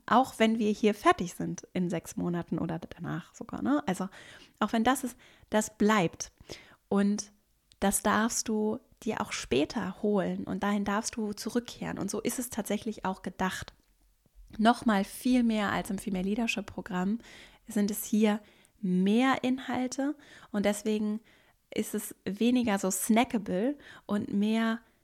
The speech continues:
ich als jemand, und das kannst du, der voll Verantwortung für sich selbst und als Person, die vollkommen für sich selbst Verantwortung nimmt und als Best-, als ich weiß als Bestes, was für mich gut und richtig ist und was sich gut und richtig anfühlt. Und das ist auch Teil unserer Lernreise hier.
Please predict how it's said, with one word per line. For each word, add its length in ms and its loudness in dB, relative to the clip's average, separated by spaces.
ich 580 0
als 240 -2
jemand, 400 -2
und 100 -6
das 140 -8
kannst 480 -2
du, 140 -6
der 160 -4
voll 400 -2
Verantwortung 880 -4
für 180 -4
sich 200 -4
selbst 380 -2
und 120 -10
als 80 -8
Person, 340 -2
die 80 -4
vollkommen 540 -4
für 180 -6
sich 160 -6
selbst 480 0
Verantwortung 720 -2
nimmt 260 0
und 140 -2
als 180 -2
Best-, 500 2
als 260 -2
ich 200 -8
weiß 220 2
als 160 -2
Bestes, 400 2
was 160 0
für 100 0
mich 240 0
gut 240 0
und 140 -2
richtig 340 -2
ist 140 -6
und 80 -2
was 120 -2
sich 120 -8
gut 160 -6
und 140 -8
richtig 320 -6
anfühlt. 540 -6
Und 140 -2
das 100 2
ist 140 -6
auch 100 0
Teil 280 0
unserer 240 -2
Lernreise 600 0
hier. 360 -4